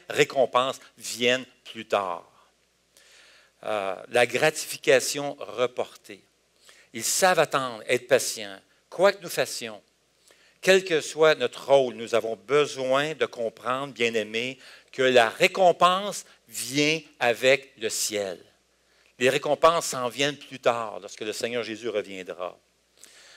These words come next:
Euh, tout le reste, ici, c'est juste l'hors-d'œuvre, l'entrée.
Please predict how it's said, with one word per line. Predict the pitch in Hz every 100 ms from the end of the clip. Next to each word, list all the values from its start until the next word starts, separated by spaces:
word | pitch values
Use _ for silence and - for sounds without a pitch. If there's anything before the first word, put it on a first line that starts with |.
| - _ _
Euh, | - 104 98 95 95 - _ _ _ _ -
tout | 175
le | 160
reste, | 156 170 170 - - - _ _ - _ -
ici, | 139 - 160 175 175 _ _ _
c'est | - 123
juste | 110 131 139 - _ _ -
l'hors-d'œuvre, | 131 117 123 110 104 110 95 87 - _ _ -
l'entrée. | 110 123 127 120 - 104